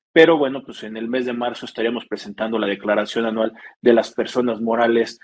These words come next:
como una fecha de cumplimiento para, para hablar de temas fiscales. Y como también yo lo había anticipado, bueno, pues el día de hoy tenemos a un gran amigo, José Luis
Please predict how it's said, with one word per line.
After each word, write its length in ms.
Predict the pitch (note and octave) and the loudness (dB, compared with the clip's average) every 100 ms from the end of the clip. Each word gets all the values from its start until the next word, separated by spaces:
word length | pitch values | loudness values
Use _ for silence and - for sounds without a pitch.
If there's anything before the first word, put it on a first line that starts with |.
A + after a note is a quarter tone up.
| - _ | -20 _
como 240 | A#2 A#2 | -6 -2
una 500 | A#2+ B2+ B2 A#2 G#2 | 0 0 0 0 -4
fecha 320 | - A#2 - A2+ | -6 -8 -4 -4
de 140 | G2 | -6
cumplimiento 800 | G#2 G2+ A2 A2 G#2+ G#2 A#2 G#2+ | -8 -10 -6 -4 -4 -4 -4 -4
para, 340 | G2+ E2+ E2 - - - _ - | -2 0 -2 -6 -18 -20 _ 0
para 400 | A2+ G#2+ G#2 G#2+ A#2 | 4 6 6 4 2
hablar 260 | A#2 B2 | 2 2
de 100 | A#2 | 2
temas 360 | A2 A2 A2 - | -2 -6 -8 -10
fiscales. 640 | F#2 - F2+ E2 E2 - _ - - - | -14 -10 -8 -8 -10 -20 _ -20 -12 -4
Y 120 | B2+ | -2
como 260 | C3+ C3 C3 | 0 -2 -2
también 280 | C#3 D3 | -2 0
yo 100 | D3+ | 4
lo 80 | C#3+ | 4
había 160 | C3+ C#3 | 4 2
anticipado, 680 | C3+ C3+ - - C#3+ D3 D3 | -4 -12 -12 -4 0 0 -2
bueno, 200 | B2+ D3 | -6 -10
pues 160 | - | -14
el 80 | G#2+ | -8
día 140 | A#2+ | -6
de 60 | A#2 | -4
hoy 300 | A#2+ B2 - | -4 -6 -8
tenemos 600 | A2 A2+ A#2 A#2+ B2 - | -14 -10 -10 -8 -10 -12
a 140 | G#2 G#2 | -12 -10
un 100 | A2+ | -6
gran 200 | A2+ A#2 | -4 -4
amigo, 360 | A#2 B2+ B2+ | -6 -2 -2
José 360 | B2 A2+ - G#2+ | -4 -10 -10 -8
Luis 360 | A#2 B2 A#2+ | -4 -4 -6